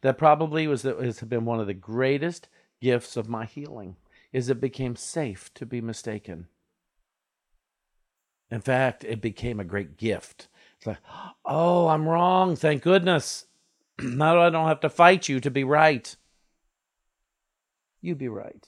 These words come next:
I got things to do. I got prayers to pray. You go ahead and be right if you need to be right. And maybe you are. And if you are, I apologize for digging in my heels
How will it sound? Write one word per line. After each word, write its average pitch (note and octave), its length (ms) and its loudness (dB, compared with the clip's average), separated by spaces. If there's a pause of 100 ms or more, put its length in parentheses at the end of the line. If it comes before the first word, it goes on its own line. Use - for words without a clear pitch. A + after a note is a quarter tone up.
(1160)
I B2+ 60 -14
got B2 160 -10
things A2 220 -10
to G#2+ 80 -6
do. F#2 280 -8
I G2+ 60 -12
got - 160 -18
prayers F2+ 360 -8
to - 60 -20
pray. E2 300 -8 (580)
You F3 160 -2
go E3 120 2
ahead D3+ 120 2
and C3 80 -4
be B2+ 100 2
right A#2 200 4
if A2 140 -4
you B2 60 -4
need A2 160 -2
to G#2 60 -6
be G#2 120 -4
right. F#2+ 360 0 (480)
And E3 120 0
maybe F3+ 180 4
you F#3+ 160 4
are. E3 440 6 (180)
And C3 80 -6
if C3 100 -4
you E3 140 4
are, E3+ 180 8
I D3+ 160 8
apologize C#3 920 4 (520)
for C3 400 6
digging C#3+ 480 0
in C#3+ 100 4
my C3+ 200 2
heels B2 880 0